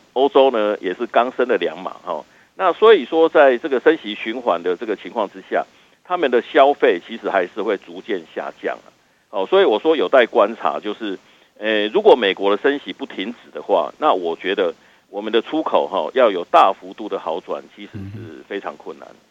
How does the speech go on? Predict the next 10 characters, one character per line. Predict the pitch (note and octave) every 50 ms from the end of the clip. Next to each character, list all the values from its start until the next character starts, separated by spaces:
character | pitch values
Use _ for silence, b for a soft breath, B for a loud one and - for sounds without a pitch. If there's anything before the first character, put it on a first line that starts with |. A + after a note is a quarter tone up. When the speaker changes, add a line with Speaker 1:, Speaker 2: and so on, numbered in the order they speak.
| _ _
Speaker 2:
是， | - - - G2 F2 E2+ _ _ _
是， | _ E2 D#2 F2+
是。 | - - - - _ b b b b b _
好， | - - - _ _
那 | F3 F3
美 | F3 E3 C3+ B2
国 | C#3+ D#3 E3+
看 | E3+ G#3 G3+ F3+
起 | D3
来 | D3 C#3 C#3 C#3 D3+ D#3 E3 F3